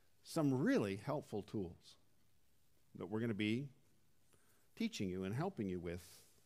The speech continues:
in the coming months. And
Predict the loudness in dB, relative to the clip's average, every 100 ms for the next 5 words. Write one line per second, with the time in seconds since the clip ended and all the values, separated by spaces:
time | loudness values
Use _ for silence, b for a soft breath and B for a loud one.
0 | -20 -14 -6 -4 -4 -4 -2 -2 -2 -6
1 | -12 -16 -18 -20 -20 -20 -20 -20 -20 b
2 | b b b 4 6 6